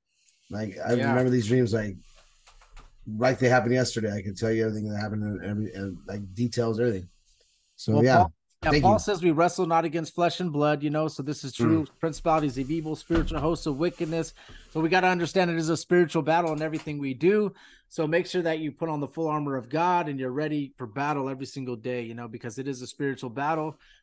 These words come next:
Speaker 2: that we go through, even if you're lightly being tapped or if you're just fully being oppressed by demons, you know, it's just, you gotta put on the full armor of God no matter what, because he's looking, he's like a roaring lion waiting to attack.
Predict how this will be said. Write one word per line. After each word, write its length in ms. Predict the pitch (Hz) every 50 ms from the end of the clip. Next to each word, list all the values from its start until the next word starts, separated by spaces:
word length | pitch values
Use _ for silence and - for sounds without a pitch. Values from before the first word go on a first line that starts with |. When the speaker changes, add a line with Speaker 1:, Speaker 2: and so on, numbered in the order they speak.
| _ -
Speaker 2:
that 120 | 127 127
we 120 | 127 123
go 240 | 110 127 156 180 185
through, 400 | 185 - 170 175 175 180 180 156 - - - - _ _
even 200 | 151 156 160 165
if 160 | 165 - -
you're 100 | 156 147 135
lightly 360 | 143 151 160 170 160 170 160
being 320 | 147 139 160 160 156 143
tapped 400 | - - 180 185 196 190 - -
or 160 | 175 151 156 147
if 140 | 143 -
you're 80 | 143 135
just 280 | 120 139 135 - - -
fully 320 | 185 180 170 165 165 160
being 440 | 139 147 151 151 151 147 139 127 - _ _
oppressed 580 | 135 143 135 - - 160 160 156 139 - -
by 160 | - 151 139 131
demons, 440 | 117 135 135 127 123 120 110 107
you 60 | 120 120
know, 160 | 127 127 123
it's 120 | 123 -
just, 240 | - 139 120 - -
you 80 | 135 131
gotta 160 | 139 135 131
put 180 | - - 139
on 100 | 139 139 131
the 40 | 127
full 180 | - 147 139
armor 200 | 135 135 135 135
of 80 | 131 120
God 180 | 131 131 127
no 60 | 127 131
matter 240 | 131 127 123 123 127
what, 300 | 127 151 180 180 - - _
because 320 | 147 127 - 143 135 117 123
he's 160 | 127 117 117
looking, 300 | 143 143 139 147 139 131
he's 140 | 139 131 151
like 140 | 151 135 -
a 40 | 135
roaring 380 | 123 135 147 160 160 151 143
lion 320 | 147 156 156 151 147 139 131
waiting 320 | 147 156 156 156 156 143
to 180 | - 139 139 131
attack. 400 | 123 - 151 170 196 185 151